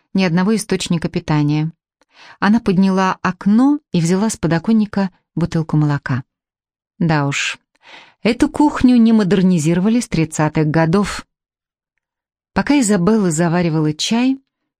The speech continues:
Мэтт, достав блокнот и калькулятор, огрызком карандаша выводил столбики цифр. И когда она, наконец, села за стол, придвинул к ней блокнот. «Окей. Это первоначальный этап работ,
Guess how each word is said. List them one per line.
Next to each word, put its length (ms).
Мэтт, 600
достав 540
блокнот 600
и 60
калькулятор, 680
огрызком 560
карандаша 680
выводил 580
столбики 520
цифр. 460
И 80
когда 320
она, 100
наконец, 640
села 720
за 260
стол, 460
придвинул 480
к 120
ней 160
блокнот. 560
«Окей. 460
Это 200
первоначальный 680
этап 240
работ, 540